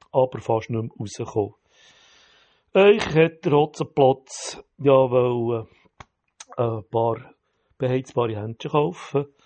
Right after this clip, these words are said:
aber da die Bedienung nicht zu sehen war, hat er's da halt lassen sein. Und was hat er sonst ko-, äh, gepostet? Ein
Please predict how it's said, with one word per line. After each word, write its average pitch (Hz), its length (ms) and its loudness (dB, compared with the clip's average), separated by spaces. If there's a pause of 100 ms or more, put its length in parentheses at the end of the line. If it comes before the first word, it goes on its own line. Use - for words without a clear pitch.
(440)
aber 117 320 -4
da 113 180 -10
die 113 120 -10
Bedienung 120 520 -6 (1200)
nicht - 440 -10 (100)
zu - 200 -10
sehen 160 500 -2
war, 139 300 2 (160)
hat 123 320 -8
er's - 120 -18
da 131 120 -4
halt 123 340 -4
lassen 113 240 -2
sein. 240 280 -8 (140)
Und 151 360 -6
was 123 160 -6
hat 110 220 -8
er - 60 -18
sonst 147 260 -6
ko-, 147 280 -10
äh, 147 200 -4
gepostet? - 680 -12 (1160)
Ein 185 240 -8